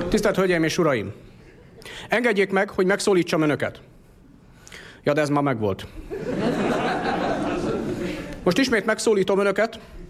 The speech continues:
majd azt kérem, engedjék meg, hogy kifejezésre juttassam azon irányú érzéseimet, mely érzések okát azt szolgáltatja, hogy módonban áll hangot adni abbéli aggájaimnak, mely aggályok alapja az, hogy érzéseimet itt és most szeretném kifejezésre juttatni.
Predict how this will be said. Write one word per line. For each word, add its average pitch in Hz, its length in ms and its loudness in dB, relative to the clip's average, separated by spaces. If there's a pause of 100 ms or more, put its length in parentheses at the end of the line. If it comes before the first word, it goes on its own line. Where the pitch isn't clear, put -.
(400)
majd 175 160 2
azt 240 180 0
kérem, 190 320 2
engedjék 214 420 2
meg, 180 240 0 (280)
hogy 170 120 0
kifejezésre 175 640 2
juttassam 170 500 2
azon 214 240 4
irányú 165 340 2
érzéseimet, 156 800 2 (640)
mely 180 140 4
érzések 220 540 2
okát 196 260 0
azt 196 140 0
szolgáltatja, 185 760 2
hogy 170 100 2
módonban 190 480 2
áll 156 120 2
hangot 180 340 2
adni 147 200 2
abbéli 170 400 2
aggájaimnak, 170 840 2 (540)
mely 175 140 4
aggályok 196 480 2
alapja 180 380 4
az, 220 100 0
hogy 175 200 0
érzéseimet 196 640 2
itt 220 180 0
és 160 140 2
most 202 220 2
szeretném 180 380 2
kifejezésre 156 560 2
juttatni. 143 440 0